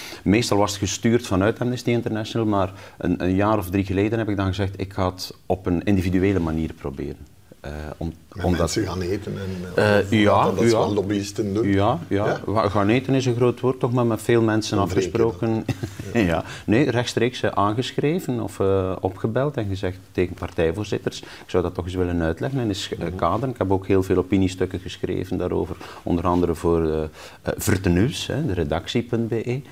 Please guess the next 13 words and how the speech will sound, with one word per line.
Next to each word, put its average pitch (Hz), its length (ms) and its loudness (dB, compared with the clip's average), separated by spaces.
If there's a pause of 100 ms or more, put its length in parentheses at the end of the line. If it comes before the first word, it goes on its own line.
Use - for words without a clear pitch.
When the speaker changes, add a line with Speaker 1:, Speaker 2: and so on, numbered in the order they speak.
(280)
Speaker 1:
eh, - 160 -6
eh, 71 60 -2 (500)
en 78 160 -6
voor 73 180 -6
een 71 140 -6
aantal 71 220 -6
bladen, 80 440 -4 (640)
eh, 85 340 2
om 90 340 4 (540)
te - 100 -2
sensibiliseren. 92 920 0 (360)
En 85 580 2
dan 85 420 2